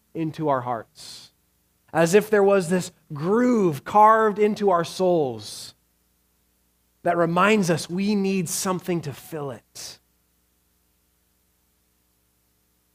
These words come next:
We were created in God's image for God's glory. That's the purpose we were created. And so we,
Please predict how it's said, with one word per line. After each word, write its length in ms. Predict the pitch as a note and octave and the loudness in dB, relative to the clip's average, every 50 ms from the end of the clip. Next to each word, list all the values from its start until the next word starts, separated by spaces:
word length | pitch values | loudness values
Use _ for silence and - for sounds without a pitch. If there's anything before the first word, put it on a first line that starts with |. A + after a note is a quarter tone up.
| _ _ - | _ _ -4
We 160 | D#3+ F3+ F#3+ | -2 0 2
were 140 | F#3+ F#3+ F#3+ | 2 2 0
created 520 | - - F#3 G3 G3 G3+ G3+ G3 G3+ F#3+ | -2 -4 -2 2 2 4 4 4 2 0
in 220 | G3 F#3 F3+ F3 D#3 | 0 -2 -2 -2 -2
God's 400 | E3+ F3 F#3 F#3 F#3 E3+ C#3+ F#3 | -2 0 2 2 2 2 0 -2
image 380 | G3 G3 G3 E3+ D3 - - | -2 0 0 -2 -4 -4 -8
for 260 | - - E3 F3+ E3+ | -8 -4 -2 -2 -2
God's 380 | D#3 F#3+ F#3 F3+ F#3+ F3+ D#3+ C#3 | 0 2 2 4 4 2 0 0
glory. 280 | F3 F#3 G3 G3 F3 D#3+ | -2 0 2 2 2 2
That's 220 | E3+ F3+ F3+ - | 0 -2 -2 -2
the 100 | G3+ F3 | -4 -4
purpose 480 | - - - A#3+ A#3 A#3 A#3+ G#3 - - | -4 2 4 4 4 4 2 -2 -2 0
we 100 | G#3 G#3 | 0 0
were 120 | G3+ F#3+ | 0 0
created. 380 | - - G3 G3 G#3 A3 G#3 G3 | -2 -2 0 2 4 4 4 2
And 120 | F#3 D3+ | 0 -2
so 80 | F#3+ F#3+ | -2 0
we, 200 | G3 G#3+ A#3 | 0 0 0